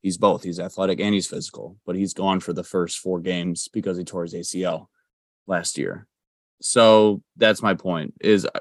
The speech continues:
Cooper Kupp just needs to be on Taron Johnson at all times. And I'm not worried about Allen Robinson. And I know you guys,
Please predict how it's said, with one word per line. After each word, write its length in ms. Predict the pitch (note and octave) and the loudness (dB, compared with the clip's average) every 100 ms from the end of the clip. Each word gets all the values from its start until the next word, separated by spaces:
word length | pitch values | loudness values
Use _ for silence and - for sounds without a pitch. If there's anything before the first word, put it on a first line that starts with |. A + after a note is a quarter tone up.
| - | -8
Cooper 280 | - C#3 C3+ | 0 4 4
Kupp 280 | - G#2+ G2+ _ _ | 4 2 2 _ _
just 400 | G#2+ F#2 - - | -2 -2 -2 0
needs 380 | A2 G#2+ A2 G#2 | 4 6 6 4
to 100 | G#2+ | 0
be 160 | G#2+ | 2
on 160 | G2 F#2+ | 2 0
Taron 240 | G2 G2 | 0 -2
Johnson 360 | F2+ F#2 F2+ F#2+ | -2 -2 -2 -4
at 40 | |
all 160 | F2 F#2 | 0 -2
times. 460 | - F#2+ F2+ F2+ - | -2 -4 -2 -4 -6
And 360 | F#2 F#2 E2 - _ _ _ _ _ _ _ _ _ _ _ _ _ _ _ _ - | -6 -6 -6 -10 _ _ _ _ _ _ _ _ _ _ _ _ _ _ _ _ 0
I'm 100 | A#2+ | 6
not 180 | C#3 | 6
worried 180 | A2 A2+ | 8 8
about 220 | A2 G#2+ | 8 4
Allen 200 | G2+ G2+ | 4 2
Robinson. 520 | F#2+ F#2 G2+ - A2 G#2+ | 2 0 0 0 0 0
And 100 | G2+ | -2
I 60 | G2 | 0
know 180 | G2 | 0
you 180 | G2+ G2+ | 2 2
guys, 460 | G2 F#2+ G2 F#2 | 0 -2 -2 -4